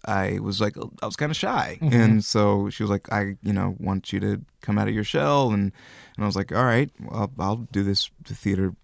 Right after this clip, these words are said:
Speaker 1: stuff for a little bit." And
Speaker 2: Yeah.
Speaker 1: then, um, and I was thinking it was all, like, you know, pumpkin pants and,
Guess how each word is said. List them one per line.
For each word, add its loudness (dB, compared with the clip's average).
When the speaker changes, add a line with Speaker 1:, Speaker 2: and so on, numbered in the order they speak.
Speaker 1:
stuff -2
for -8
a 4
little 0
bit." 0
And 4
Speaker 2:
Yeah. 8
Speaker 1:
then, 6
um, 4
and 8
I 10
was 6
thinking 6
it 8
was 4
all, 6
like, 2
you 4
know, 4
pumpkin 0
pants 2
and, 2